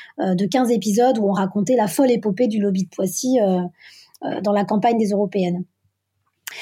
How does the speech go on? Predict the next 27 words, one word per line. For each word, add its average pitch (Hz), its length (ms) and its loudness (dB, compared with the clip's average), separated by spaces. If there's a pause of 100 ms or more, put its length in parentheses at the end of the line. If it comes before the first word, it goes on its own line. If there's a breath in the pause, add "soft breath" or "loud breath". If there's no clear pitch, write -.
(220 loud breath)
Donc 202 180 0
ça, 302 160 2
ça, 320 160 2
c'était 277 340 2
vraiment 269 280 6
le, 247 160 6
les, 226 180 2
les 226 140 0
points 233 200 0
importants. 226 440 2
Alors, 233 360 4
ils 226 320 4
ont 247 60 4
eu 254 60 4
la 240 140 6
chance, 262 200 2
donc, 220 120 4
de 214 40 4
rencontrer 202 440 4
François 214 400 4
Hollande, 277 360 6
qui, 262 320 4
euh, 202 320 6
quoi 247 160 4
qu'on 247 220 4
en 240 140 6
dise, 247 360 6